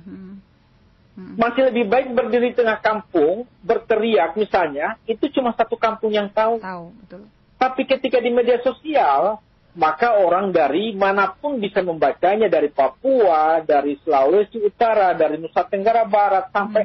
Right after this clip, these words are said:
Speaker 1: Hmm.
Speaker 2: Aceh, itu bisa tahu.
Speaker 1: Hmm. Dan kadang
Speaker 2: Dengan
Speaker 1: membuat
Speaker 2: begitu,
Speaker 1: gaduh
Speaker 2: bisa
Speaker 1: begitu ya,
Speaker 2: dibantu.
Speaker 1: Pak, ya? Dan kadang sampai
Speaker 2: Ya.
Speaker 1: membuat gaduh begitu ya, Pak, ya? Karena, eh, terprovokasi juga dengan bahasa-bahasa yang kadang kasar,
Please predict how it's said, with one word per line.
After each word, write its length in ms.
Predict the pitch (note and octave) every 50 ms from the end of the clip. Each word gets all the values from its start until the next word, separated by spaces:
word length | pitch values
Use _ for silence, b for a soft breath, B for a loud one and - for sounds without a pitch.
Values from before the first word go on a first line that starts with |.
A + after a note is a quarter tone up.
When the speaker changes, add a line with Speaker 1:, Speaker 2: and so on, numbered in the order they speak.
| F#3
Speaker 1:
Hmm. 60 | G#3+ B3 A#3+
Speaker 2:
Aceh, 320 | - - _ F3 F3 F#3+ G#3+ - _ _ _ _ _ -
itu 160 | C4 - - C#4+
bisa 240 | B3+ C4+ - C#4 C4
tahu. 480 | C4 - B3 C4 C#4 C#4+ C4 A#3+ A#3+ - - _ _ _ -
Speaker 1:
Hmm. 320 | G#3+ G#3+ G3 F#3+ G3 F#3+ - _ _ _ _ _ _ _ _ _ _ _ _ b b b b b b _ _
Dan 160 | - A#3 B3 B3 -
kadang 160 | A#3+ - -
Speaker 2:
Dengan 160 | C4+ E4 -
Speaker 1:
membuat 140 | C#4+ C#4+ A#3+
Speaker 2:
begitu, 120 | A#3 A3 A#3+
Speaker 1:
gaduh 340 | B3+ B3+ A#3 A3 A3+ F4 G4+ -
Speaker 2:
bisa 140 | E4 A#3 A3+ A3+
Speaker 1:
begitu 220 | G#3+ A3+ A#3+ -
ya, 120 | A#3 A3+ G3 G3
Speaker 2:
dibantu. 80 | F#3
Speaker 1:
Pak, 80 | F#3 G3
ya? 180 | F#3+ G#3 C4 F4 - _ _ _ _ _ _ _ _ _ _ _ _ _ _ _ _ _ _ _ _ _ _ _ _ _ _ _ _ _ _ _ _
Dan 160 | A#3 A#3 A#3+ B3+
kadang 240 | - C#4 C4+ D4+ E4+
sampai 260 | F4 - D#4 C#4 C#4+ C4+
Speaker 2:
Ya. 40 | C4+
Speaker 1:
membuat 280 | C4 B3+ B3+ C4 B3+ A#3
gaduh 440 | G#3+ G#3+ A3+ G#3+ G#3+ G3+ A3 B3+ A3+ A#3
begitu 320 | G#3 G#3+ G#3+ B3 D#4+ -
ya, 160 | E4 C4 A3+
Pak, 160 | - - F#3+
ya? 120 | F#3 F#3 F#3+ -
Karena, 280 | G#3+ A3 A3+ C4+ D4 D#4 D4 - - - G#3
eh, 80 | G#3
terprovokasi 720 | - A#3 A3 A3 - A3+ A3 A#3 A3 A3+ A3 A3+ A#3+ B3 A3
juga 240 | D4 D4 C#4 B3 A3
dengan 240 | A3+ G#3+ G#3+ G#3+
bahasa-bahasa 560 | G#3 G3+ G3 G#3 A3 A3 G#3 G3+ G3+ A#3 G#3+ G#3
yang 160 | G3+ F#3+ F3
kadang 240 | G3 F#3+ G3 G3 F3+
kasar, 880 | - G#3+ A#3+ C#4+ - - _ - A3+ G#3+ G#3 G3+ G3 G3 G3 G3 G3+